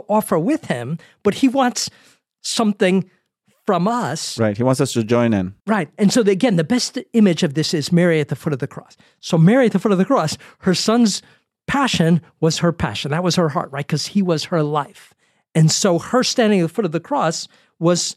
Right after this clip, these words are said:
Speaker 1: her experience of her son's passion was her passion, and she offered that to the Father. All right, we maybe don't have something quite so powerful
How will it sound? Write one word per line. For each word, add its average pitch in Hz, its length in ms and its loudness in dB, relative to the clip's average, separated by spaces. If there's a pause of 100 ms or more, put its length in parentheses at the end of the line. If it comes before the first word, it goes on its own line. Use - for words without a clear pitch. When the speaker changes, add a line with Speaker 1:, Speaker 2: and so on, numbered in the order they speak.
(180)
Speaker 1:
her 208 180 2
experience 220 520 0
of 175 80 -2
her 170 100 0
son's 156 300 -2
passion 202 580 -6 (240)
was 165 240 0
her 220 160 -2
passion, 139 520 -6 (240)
and 160 140 2
she 214 240 2
offered 180 420 0
that 151 220 -4
to - 120 -6
the 135 160 -10
Father. - 480 -18 (760)
All 156 100 -2
right, 117 100 -10 (180)
we 185 120 6
maybe 185 400 4 (200)
don't 170 200 0
have 165 180 -2
something 165 340 -4
quite - 300 -4
so 196 160 0
powerful 190 560 0